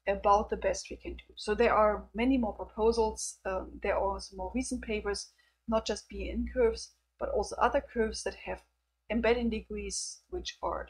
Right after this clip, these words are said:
larger than twelve or are dealing with cofactors,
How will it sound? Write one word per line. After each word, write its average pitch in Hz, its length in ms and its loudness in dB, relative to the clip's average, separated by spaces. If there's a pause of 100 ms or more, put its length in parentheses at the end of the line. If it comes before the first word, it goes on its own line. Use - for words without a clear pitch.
larger 214 360 2
than 294 160 2
twelve 247 500 0 (500)
or 208 240 2
are 196 80 -2
dealing 196 320 -6
with - 140 -8 (100)
cofactors, 254 760 -2